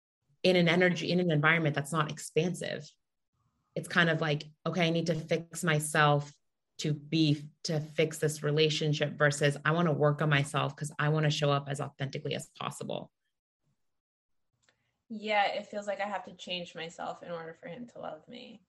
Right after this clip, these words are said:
Speaker 1: Yeah, exactly. And that's not, that's not the same as, yeah. And that's, like, if that's the motivation, you know, like, thinking about what's motivating you for that, and then also what's making, the motivating you for the job, which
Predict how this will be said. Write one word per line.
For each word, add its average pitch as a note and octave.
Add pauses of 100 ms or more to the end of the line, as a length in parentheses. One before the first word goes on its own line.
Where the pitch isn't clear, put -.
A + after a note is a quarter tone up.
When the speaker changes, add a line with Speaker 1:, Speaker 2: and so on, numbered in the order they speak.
(160)
Speaker 1:
Yeah, F3
exactly. D#3+
And D3+
that's D3+
not, C#3 (100)
that's C#3+
not D3+
the D3
same D3 (600)
as, C3 (840)
yeah. G1+ (1400)
And F#3
that's, -
like, E3 (280)
if E3+
that's E3+
the E3+
motivation, D#3+ (200)
you G3+
know, G#3+
like, D3+ (400)
thinking E3+
about D3+ (360)
what's D#3
motivating D#3
you C#3+
for D3
that, G3
and D#3
then D3+
also C#3+
what's D3
making, C#3+
the C#3+
motivating C#3+
you C3+
for D3
the C#3+
job, D3+
which D3